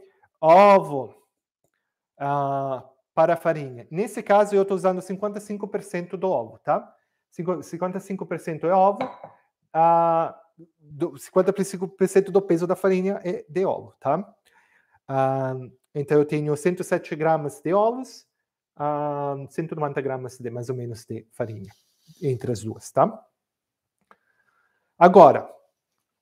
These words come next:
qual é a primeira coisa? Que a primeira coisa, vamos colocar a mãozinha assim. Vamos dar uma boa esticadinha, tá? Tá, tá, tá, tá, tá, tá, tá, tá, tá, tá, tá, tá.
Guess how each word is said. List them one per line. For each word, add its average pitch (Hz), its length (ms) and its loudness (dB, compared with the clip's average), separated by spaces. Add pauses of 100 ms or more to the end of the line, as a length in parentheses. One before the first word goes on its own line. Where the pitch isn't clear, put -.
(220)
qual 233 140 12
é - 20 12
a 220 80 12
primeira 170 340 8
coisa? 233 540 6 (640)
Que - 160 0
a 160 80 6
primeira 180 380 -2
coisa, 202 320 0
vamos 170 220 -8
colocar 170 360 -4
a 151 60 -4
mãozinha 185 460 -6
assim. 208 360 -10 (840)
Vamos 160 260 -4
dar 175 200 4
uma 160 260 0
boa 175 220 4
esticadinha, 190 840 -4 (100)
tá? 160 100 -4 (680)
Tá, 180 80 -10
tá, 170 160 -10
tá, 175 160 -6
tá, - 160 -6
tá, 180 160 -8
tá, 160 140 -12
tá, 165 180 -14
tá, 170 320 -14
tá, 170 140 -14
tá, 175 160 -14
tá, - 120 -16
tá. 311 360 2